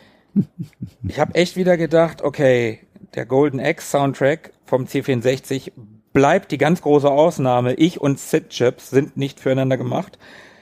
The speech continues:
Speaker 2: Der Anfang war schrecklich, aber dann öffnet sich dieses Stück und dann wird's doch ganz geil, muss ich sagen. Hat mir dann doch gefallen.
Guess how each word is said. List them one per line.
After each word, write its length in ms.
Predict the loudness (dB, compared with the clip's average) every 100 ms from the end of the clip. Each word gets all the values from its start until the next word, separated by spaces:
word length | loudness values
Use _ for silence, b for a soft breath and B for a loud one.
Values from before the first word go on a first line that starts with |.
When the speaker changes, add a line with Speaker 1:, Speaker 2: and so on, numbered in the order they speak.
| B B B
Speaker 2:
Der 100 | -2
Anfang 340 | 0 0 0 -2
war 140 | -4
schrecklich, 680 | -8 -6 -4 -2 -4 -6 -14 _ _ _ _ _ _ _ _ _ _ _ _
aber 520 | 0 2 2 0 -4
dann 200 | -2 -2
öffnet 360 | 0 0 0 -2
sich 140 | -4
dieses 240 | -8 -8 -8
Stück 340 | -2 -4 -2
und 140 | -4 -2
dann 120 | -2
wird's 200 | -2 -2
doch 180 | -4 0
ganz 220 | -4 0
geil, 380 | 0 2 0 -4 -4
muss 160 | -4
ich 100 | -4
sagen. 460 | -4 -4 -4 -6 -8
Hat 240 | -8 -6 -4
mir 100 | -2
dann 200 | 0 2
doch 220 | 0 0
gefallen. 560 | -4 -2 0 -2 -6